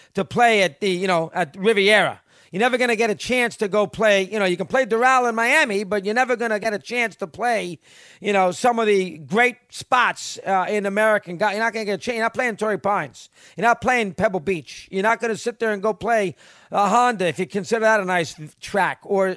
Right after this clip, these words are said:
Bay Hill, or Wells Fargo, or the Memorial. You're not playing that. Muirfield. You're not playing those courses. It's over.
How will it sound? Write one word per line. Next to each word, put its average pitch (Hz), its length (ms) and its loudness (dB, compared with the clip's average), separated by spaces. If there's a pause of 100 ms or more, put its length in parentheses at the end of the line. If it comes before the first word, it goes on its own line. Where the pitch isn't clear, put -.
(160)
Bay 233 260 2
Hill, 190 380 2
or 170 240 0
Wells 220 400 2
Fargo, 202 600 0 (340)
or 196 140 2
the 202 100 2
Memorial. 202 640 2
You're 160 100 -4
not 262 140 2
playing 294 240 2
that. 185 180 -6 (240)
Muirfield. 190 480 0
You're 185 80 -4
not 240 140 -2
playing 240 160 -2
those 202 160 -2
courses. 185 500 -6
It's - 80 -8
over. 202 240 -4